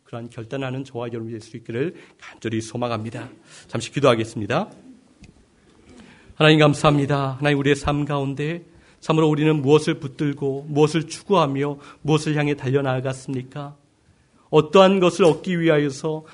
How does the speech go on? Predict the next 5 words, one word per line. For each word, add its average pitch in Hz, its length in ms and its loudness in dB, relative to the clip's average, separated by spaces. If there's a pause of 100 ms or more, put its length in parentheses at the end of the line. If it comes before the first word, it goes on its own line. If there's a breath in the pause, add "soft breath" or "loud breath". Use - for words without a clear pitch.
(120 loud breath)
나의 147 240 2
생명과 175 640 2
시간을 156 400 -4
쏟아부으며 160 640 -6
나아갔습니까? 139 840 -10